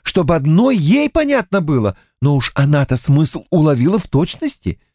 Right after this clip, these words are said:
С ума сойти, да? Я вижу Марго за окном, а потом годы спустя». «Поразительно», отозвалась Робин. «Ну, спасибо за уделенное нам время, Аманда. Эти сведения очень... м».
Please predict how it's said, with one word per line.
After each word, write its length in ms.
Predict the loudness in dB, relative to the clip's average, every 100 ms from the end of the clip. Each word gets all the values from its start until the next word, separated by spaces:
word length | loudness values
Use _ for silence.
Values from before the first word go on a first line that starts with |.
| _ -4
С 120 | 0
ума 200 | 0 0
сойти, 320 | 0 0 0
да? 200 | 0 -2 _ _ _ _
Я 220 | 0 2
вижу 360 | 2 2 0 0
Марго 360 | 0 0 0 0
за 160 | 0
окном, 300 | -2 -2 -2
а 40 | -2
потом 360 | -2 -2 -4 _ _ -2
годы 260 | 0 0
спустя». 540 | -2 -4 -2 -2 -2 -4 _ _ _ _ _ _ _ _
«Поразительно», 840 | 0 2 2 0 0 -2 -4 -4 -10 _ _ _ _ -8
отозвалась 540 | -2 -2 0 0 0 -2
Робин. 320 | -4 -2 -6 _ _ _ -2
«Ну, 360 | 0 0 -4 _
спасибо 800 | -10 -2 -2 0 0 0 0 -2 -4
за 220 | -2 0
уделенное 560 | 0 2 2 2 0
нам 220 | 0 0 0
время, 420 | 2 2 2 0
Аманда. 460 | 0 0 0 -4 -8 _ _
Эти 220 | -2 0
сведения 640 | -2 0 0 2 2 0 0
очень... 540 | -2 -4 0 -2 -2 _ _ _ -2
м». 440 | 2 2 2 0